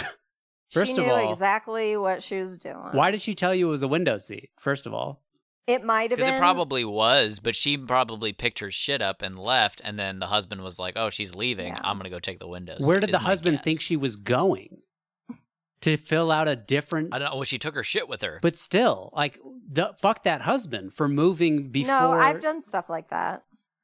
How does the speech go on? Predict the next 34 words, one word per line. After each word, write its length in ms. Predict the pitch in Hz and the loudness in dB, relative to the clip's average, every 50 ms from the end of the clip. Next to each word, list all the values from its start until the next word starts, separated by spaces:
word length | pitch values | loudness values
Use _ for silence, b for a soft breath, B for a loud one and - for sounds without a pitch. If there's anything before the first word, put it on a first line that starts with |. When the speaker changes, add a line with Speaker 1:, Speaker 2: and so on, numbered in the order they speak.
| _ _ - | _ _ 0
Speaker 1:
No, 100 | - 214 233 | 2 4 6
no, 40 | 220 | 6
no. 200 | 180 117 - _ _ _ _ _ _ _ | 4 4 2 _ _ _ _ _ _ _
It's 180 | - 190 - - | -4 -4 2 2
a 60 | 202 170 | 0 0
full 400 | - - - - 196 202 196 170 | 0 -6 0 2 4 4 4 2
flight, 480 | - - - 170 175 165 120 - - _ - | 0 -4 0 2 2 2 2 -2 -10 _ -2
meaning 280 | - 160 185 180 175 160 | 2 4 4 4 4 0
somebody 640 | - - - - - 190 214 208 202 233 226 226 190 | 0 -4 -2 2 4 4 4 4 2 2 2 2 0
is 100 | 160 135 | 0 -2
coming 340 | - - 175 170 175 156 135 | 0 0 2 4 4 4 4
back 260 | 120 135 143 143 - - | 2 2 0 0 -2 -4
to 80 | - 131 | -4 -2
that 220 | 131 123 117 - - | 0 0 -2 -2 -4
seat. 400 | - - 147 113 87 - - _ _ _ _ _ _ | -2 -2 -2 -4 -4 -8 -20 _ _ _ _ _ _
Speaker 2:
Yeah. 260 | - - - - - | -18 -16 -14 -14 -8
Speaker 1:
She's 220 | - - 185 156 | -2 0 2 4
not 160 | 175 190 202 196 | 4 2 2 2
just 160 | 190 185 - | -4 -6 -2
gonna 160 | 202 180 165 | -2 -2 -2
fucking 340 | - - 170 165 - 165 127 | 0 0 0 0 0 -2 -4
sit 340 | - - - - 185 202 196 | -2 -2 -2 0 0 0 0
in 80 | 170 160 | 2 2
an 100 | 160 160 | 4 4
open 300 | 156 160 156 151 131 120 | 4 4 2 0 0 0
seat. 420 | - - 196 180 - - - - _ _ | 0 0 0 -2 -2 -6 -12 -20 _ _
She 180 | - - 165 160 | -2 -2 0 0
has 180 | 175 175 - | 0 -2 -4
to 80 | - 139 | -6 -8
switch 300 | - - 208 240 - - | -4 0 0 -2 0 0
with 80 | 160 - | -4 -2
somebody. 440 | - 117 110 107 - 147 - 120 123 | 0 -2 -2 0 -2 -2 -2 0 2
Speaker 3:
Right, 420 | 127 131 135 139 127 113 113 - - | 4 6 8 8 8 6 6 2 -2
but 600 | 104 92 - 135 160 165 147 117 101 98 98 | -12 -2 2 2 4 6 6 6 6 4 2